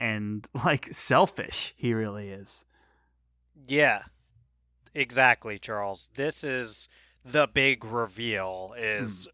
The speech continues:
Speaker 1: Hmm.
Speaker 2: Bayaz. And I think you can make the case, and on this reread, I probably would, that the First Law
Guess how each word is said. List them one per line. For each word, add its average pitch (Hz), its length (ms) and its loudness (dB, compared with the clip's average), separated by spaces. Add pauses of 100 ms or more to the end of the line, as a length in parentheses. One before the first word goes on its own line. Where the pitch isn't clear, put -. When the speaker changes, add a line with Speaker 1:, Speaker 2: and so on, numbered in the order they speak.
Speaker 1:
Hmm. - 60 -20 (300)
Speaker 2:
Bayaz. 101 760 4
And 127 140 2
I 123 60 6
think 175 340 -6 (440)
you 165 140 -6
can 180 240 -2
make 139 220 6
the 131 140 2
case, 123 480 0
and 120 100 -4
on 110 160 -2
this 120 240 -2
reread, 131 500 -4 (280)
I 113 140 0
probably 127 580 2
would, 113 480 0 (240)
that 139 180 2
the 139 100 0
First - 460 0
Law 135 520 4